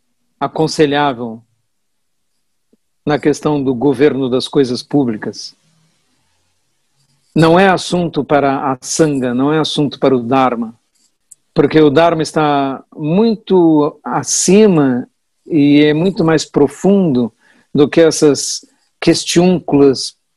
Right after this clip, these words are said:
pequenas, humanas, cheias de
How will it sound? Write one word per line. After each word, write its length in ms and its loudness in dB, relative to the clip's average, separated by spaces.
pequenas, 680 2
humanas, 800 0
cheias 440 4
de 520 0